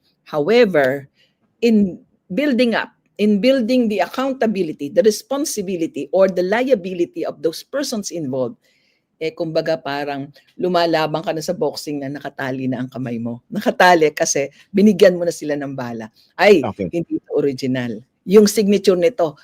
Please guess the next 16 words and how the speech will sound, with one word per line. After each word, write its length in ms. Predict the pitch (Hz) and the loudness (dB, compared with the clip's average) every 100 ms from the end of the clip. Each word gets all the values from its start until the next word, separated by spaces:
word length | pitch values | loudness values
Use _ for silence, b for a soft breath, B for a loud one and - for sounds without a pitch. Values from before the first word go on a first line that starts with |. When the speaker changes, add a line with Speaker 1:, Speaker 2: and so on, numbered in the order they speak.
| b _ | b _
Speaker 1:
yun 240 | 160 226 254 | 2 6 6
ang 240 | 220 196 | 4 -2
mahirap 480 | 202 185 180 165 - | -4 -4 0 0 -2
pagtalunan." 640 | 156 - 147 135 139 127 | -10 -6 -4 -4 -6 -8
Kasi 400 | 123 175 - 151 156 _ _ _ _ _ _ _ _ _ | -8 -6 -2 -2 -4 _ _ _ _ _ _ _ _ _
nakakatawa 540 | 208 208 233 220 196 170 | -14 -8 -6 -2 0 0
nga, 80 | 170 185 _ | -4 -8 _
pag 160 | 196 | -4
halimbawa, 560 | 214 226 214 196 190 180 | 0 2 2 2 2 0
it 80 | 180 190 | -2 -6
is 80 | |
an 160 | - 185 - | -8 -10 -8
issue 240 | 165 - | -8 -6
of 80 | 151 | -6
forged 320 | - 160 156 | -6 -8 -8
signature. 560 | - 165 143 151 120 | -12 -12 -10 -8 -8